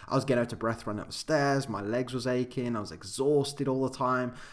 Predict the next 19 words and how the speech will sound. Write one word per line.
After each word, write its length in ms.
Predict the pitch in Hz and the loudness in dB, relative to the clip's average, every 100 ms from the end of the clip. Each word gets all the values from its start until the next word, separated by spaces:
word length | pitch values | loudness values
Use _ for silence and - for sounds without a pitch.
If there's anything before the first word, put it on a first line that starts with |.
| - | -6
Um, 300 | 123 127 131 - | 0 2 2 -4
I, 120 | - | -6
I've 200 | - 214 | -2 0
never 180 | 262 285 | 2 2
felt 220 | 262 254 | 2 2
nothing 240 | 226 220 208 | 2 2 2
like 280 | 180 190 123 | 2 2 0
it. 120 | 107 | 0
When 100 | 143 | 2
people 180 | 196 190 | 0 0
say 160 | 202 | 2
it's 140 | 190 175 | 2 4
like 180 | 170 | 2
the 60 | 156 | 0
flu, 380 | - 190 156 127 | 2 6 6 4
it's 240 | 120 131 | 0 0
like, 180 | 135 127 120 | 0 0 0
yeah, 180 | 170 | 2
it's, 220 | 165 - | 2 0